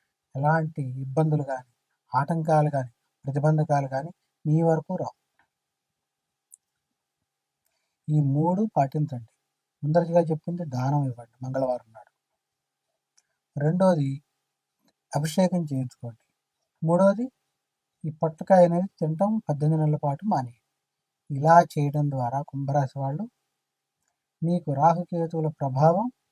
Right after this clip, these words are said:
మీ మీద పడకుండా చూసుకోవచ్చు. ఇందులో ఎక్కడా కూడా డబ్బు ఖర్చు లేదు.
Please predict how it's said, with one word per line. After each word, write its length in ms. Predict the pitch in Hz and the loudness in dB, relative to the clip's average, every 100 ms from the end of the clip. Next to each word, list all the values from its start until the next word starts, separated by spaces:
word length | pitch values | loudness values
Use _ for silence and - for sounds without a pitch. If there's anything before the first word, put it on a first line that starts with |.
| _ - | _ -4
మీ 180 | 156 196 | 0 4
మీద 220 | 220 220 | 4 4
పడకుండా 480 | 202 165 156 147 185 | 0 -2 -4 -8 -10
చూసుకోవచ్చు. 520 | - 151 - - - _ _ _ _ _ - | -10 -10 -12 -20 -20 _ _ _ _ _ -6
ఇందులో 200 | 180 196 | 0 4
ఎక్కడా 280 | 165 156 165 | 2 4 4
కూడా 200 | 156 180 254 _ _ _ | 6 4 2 _ _ _
డబ్బు 280 | 123 139 131 | -2 -2 0
ఖర్చు 320 | 131 123 - 139 | -4 -6 -6 -8
లేదు. 200 | 107 | -8